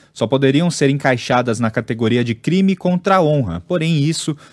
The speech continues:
só poderia ser apurado se a própria ofendida fizesse o requerimento, o que não aconteceu. Logo,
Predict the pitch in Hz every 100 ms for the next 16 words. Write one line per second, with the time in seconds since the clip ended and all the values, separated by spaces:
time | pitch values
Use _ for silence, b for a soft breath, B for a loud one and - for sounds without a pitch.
0 | b - - 147 160 143 113 127 120 123
1 | 117 107 107 131 120 139 - 139 165 143
2 | 95 92 90 120 113 110 120 113 b b
3 | - 117 123 143 147 135 120 135 143 117
4 | 113 113 - 131 175 143 123 127 123 139
5 | 139 160 - 156 151 113 107 110